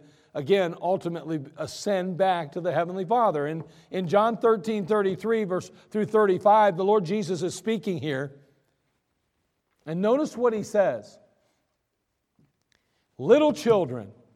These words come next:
John thirteen thirty-three, "Little children,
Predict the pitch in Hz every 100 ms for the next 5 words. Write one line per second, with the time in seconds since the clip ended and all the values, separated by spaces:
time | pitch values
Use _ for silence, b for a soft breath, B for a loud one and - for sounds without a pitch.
0 | _ _ _ _ _ _ _ _ _ _
1 | _ - 170 175 - 208 226 - 208 185
2 | 202 185 175 175 147 110 95 - _ _
3 | _ _ _ _ 123 226 262 - 233 196
4 | 135 120 107